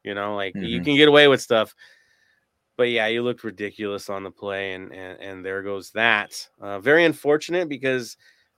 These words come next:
Speaker 1: let's be honest, if he doesn't grab him, he still's not a part of this play. It's going to Max. Max will take it. He'll toss the ball out. It won't even be an issue. But rules are the rules. We got caught.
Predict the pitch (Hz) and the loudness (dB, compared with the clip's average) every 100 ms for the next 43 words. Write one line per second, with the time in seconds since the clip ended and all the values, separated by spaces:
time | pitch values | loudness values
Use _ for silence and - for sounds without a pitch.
0 | _ _ _ _ - 160 - - 117 131 | _ _ _ _ -4 -4 -4 -2 2 2
1 | 120 98 117 - 117 120 127 143 139 143 | 2 -2 -12 -12 -4 -2 -2 -2 2 2
2 | 143 135 123 - - 113 98 98 92 - | 2 -4 -8 -10 -6 -6 -6 -10 -10 -10
3 | 98 95 90 - - 95 90 _ _ _ | -10 -10 -14 -16 -12 -10 -10 _ _ _
4 | - 117 - 123 113 110 101 98 98 - | -10 -10 -4 -2 0 -2 -4 -6 -6 -10
5 | 110 110 - 110 - 101 104 101 - - | -8 -8 -8 -12 -8 -10 -8 -12 -14 -20
6 | _ 135 131 120 113 - 104 104 98 98 | _ -10 -4 -2 -2 -4 -4 -2 -2 -2
7 | 101 110 104 107 92 95 90 90 - 98 | -4 -6 -8 -12 -14 -14 -12 -12 -12 -14
8 | 85 _ - - - - _ _ _ _ | -16 _ -20 -20 -20 -20 _ _ _ _
9 | - 98 147 - _ _ _ _ _ _ | -6 2 2 2 _ _ _ _ _ _
10 | _ _ _ _ 98 101 123 131 131 131 | _ _ _ _ -12 -4 0 2 2 2
11 | 143 208 - _ _ _ - 117 120 - | 2 0 -6 _ _ _ -6 0 2 0
12 | - 139 190 | -2 0 0